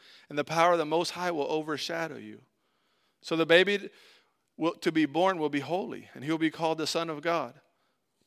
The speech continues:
So he, she, he begins to talk about this, this idea and this thought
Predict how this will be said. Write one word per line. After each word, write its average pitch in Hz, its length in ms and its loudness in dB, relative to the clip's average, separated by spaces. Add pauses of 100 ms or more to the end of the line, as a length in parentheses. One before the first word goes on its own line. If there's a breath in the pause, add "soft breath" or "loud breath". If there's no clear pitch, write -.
(280)
So 180 160 2
he, 180 300 2
she, - 240 -6
he 175 120 -2
begins 185 420 0
to 185 100 -4
talk 208 320 -2
about 135 480 -2 (680)
this, 151 220 -2 (120)
this 170 200 -2
idea 165 680 0
and 151 140 -6
this 135 160 -4
thought 190 500 2